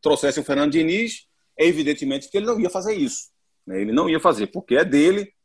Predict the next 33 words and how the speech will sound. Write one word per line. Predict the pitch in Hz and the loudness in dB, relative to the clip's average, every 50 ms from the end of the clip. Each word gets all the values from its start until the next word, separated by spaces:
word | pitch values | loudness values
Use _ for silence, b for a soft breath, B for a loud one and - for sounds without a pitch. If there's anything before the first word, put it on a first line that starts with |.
| _ _ _ _ _ - | _ _ _ _ _ -8
é, | 101 104 104 107 107 | -6 -4 -2 -2 -2
a | 113 117 120 | 0 -2 -2
ideia | 113 98 123 127 131 139 127 | -2 0 0 2 2 2 0
de | 120 | -2
jogo | 107 104 127 123 - | -2 -4 -4 -4 -4
que | - | -4
ele | 135 127 | -4 -4
não | 131 127 120 117 | -4 -4 -2 -2
abre | 120 120 127 131 | -2 -2 -2 -2
mão, | 120 117 120 127 147 180 196 - _ _ _ | -2 -2 -2 -2 -4 -6 -8 -12 _ _ _
né? | 101 95 95 | -10 -6 -4
Ele, | 101 107 107 107 107 107 113 - | -2 -2 -2 -2 -2 -4 -4 0
ele | 104 104 107 110 | 0 2 2 2
não, | 110 113 117 123 123 117 104 | 2 2 2 4 4 2 2
não, | 104 110 117 117 110 101 95 - - - | 2 0 0 0 0 -2 -4 -8 -10 -10
não | 98 107 110 110 104 | -8 -6 -4 0 2
mexe | 104 113 120 120 - - 131 | 4 4 4 2 2 0 0
um | 131 | 2
milímetro | 135 143 131 113 113 123 127 131 120 - - | 2 2 2 2 2 2 2 2 0 -2 -4
nas | 107 113 110 104 | -4 -4 -4 -4
ideias | 110 104 98 113 113 113 110 98 - - - _ _ _ _ _ _ | -4 0 2 4 4 4 2 2 -2 -8 -14 _ _ _ _ _ _
de | - 127 | -2 0
jogo | 123 101 123 123 117 - | 0 2 2 0 0 0
que | - | 0
ele | 139 143 139 | 0 0 0
tem, | - - 143 147 160 185 202 | 0 0 0 0 0 0 0
e | 190 | 0
ele | 190 196 202 196 190 | 0 2 0 -2 -4
iria | 185 156 165 185 185 | -2 -2 -2 -2 -2
tentar | 190 175 156 - 156 | -4 -4 -4 -4 -4
implementar | 151 139 156 147 151 147 - 156 147 | -4 -2 -2 -4 -4 -2 -4 -4 -4
no | 147 156 | -4 -8
Sport, | - - - 151 156 180 196 190 | -12 -6 -2 2 2 2 2 0